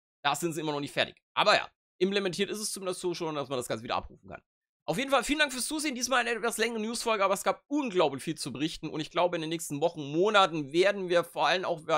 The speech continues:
nach Version null neun fünf immer wieder sehr, sehr viele neue News kriegen. Wenn ihr nichts verpassen wollt an News, was bei Twitter und sonst so weiter um Scum herum passiert, gerne diesen Channel hier abonnieren,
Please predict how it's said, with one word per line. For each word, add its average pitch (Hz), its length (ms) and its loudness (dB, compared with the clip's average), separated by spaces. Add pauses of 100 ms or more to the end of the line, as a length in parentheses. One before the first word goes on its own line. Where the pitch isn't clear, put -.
nach 190 280 6
Version 175 320 -2
null 185 180 2
neun 180 220 0
fünf 196 300 -6 (300)
immer 196 220 0
wieder 185 220 0
sehr, 202 420 2
sehr 165 320 0
viele 175 300 -4
neue 160 240 -2
News 220 300 -2
kriegen. 208 340 -6 (240)
Wenn 208 140 2
ihr 247 80 0
nichts - 160 -6
verpassen 190 380 -2
wollt 175 120 2
an 160 100 -4
News, 180 240 -6
was 175 200 -2
bei 156 100 -4
Twitter 175 260 -4
und 156 140 -6
sonst 156 320 -6
so 139 80 -10
weiter 139 260 4
um 135 120 -4
Scum 147 260 0
herum 151 240 -2
passiert, 175 400 0 (320)
gerne 196 260 4
diesen 156 280 -6
Channel 180 240 0
hier 147 120 2
abonnieren, 160 460 4